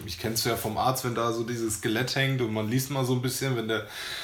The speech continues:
wenn der Arzt nicht reinkommt. Ich könnte mir diese ganzen Begriffe nie merken. Also das ist ja Wahnsinn,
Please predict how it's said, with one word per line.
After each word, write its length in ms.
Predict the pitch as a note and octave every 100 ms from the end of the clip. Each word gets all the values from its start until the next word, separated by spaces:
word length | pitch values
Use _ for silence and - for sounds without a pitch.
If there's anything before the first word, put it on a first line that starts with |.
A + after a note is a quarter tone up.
| - -
wenn 140 | A#2+
der 100 | A#2
Arzt 220 | G#2+ A#2+ C3
nicht 160 | G#2+
reinkommt. 460 | G#2+ C3+ C3+ C3+ B2
Ich 100 | -
könnte 160 | A#2
mir 60 | A2
diese 180 | G#2+ G2+
ganzen 360 | G#2+ G#2+ G#2
Begriffe 440 | G2 F#2+ A2+ G#2 G#2+
nie 160 | G#2 G2
merken. 480 | G2 C3+ B2+ G2
Also 220 | F2+ F#2 F#2
das 180 | F2 F#2+
ist 200 | F2+ G#2
ja 120 | F2
Wahnsinn, 360 | F2 A2+ G#2